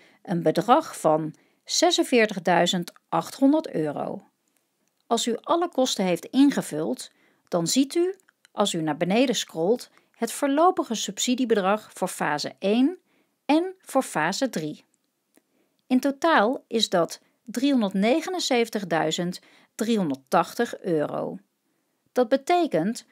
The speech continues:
dat u zelf nog tweehonderdtweeënvijftigduizend negenhonderdtwintig euro moet financieren. Hoe u dat regelt, vult u in bij financiering eigen aandeel.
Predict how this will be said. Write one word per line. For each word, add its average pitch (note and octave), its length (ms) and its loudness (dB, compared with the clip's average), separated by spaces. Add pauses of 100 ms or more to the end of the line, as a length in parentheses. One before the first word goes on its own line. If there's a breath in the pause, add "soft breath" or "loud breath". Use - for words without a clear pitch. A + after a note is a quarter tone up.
(200 soft breath)
dat C4+ 180 0
u B3+ 100 2
zelf E4 380 0
nog C#4 320 2 (260)
tweehonderdtweeënvijftigduizend A3+ 2000 -2 (280 soft breath)
negenhonderdtwintig F3 1200 -2
euro D#3+ 500 -4 (240 soft breath)
moet D#3+ 180 -6
financieren. B3 840 0 (760)
Hoe C4+ 200 0
u E3+ 140 -4
dat F3 240 0
regelt, A#3 680 -4 (300)
vult B3+ 340 -4
u E3 180 -6
in D#4 360 0 (340)
bij C#3+ 160 -2
financiering B3 920 -4 (140)
eigen E3+ 400 -4
aandeel. C#3 520 -10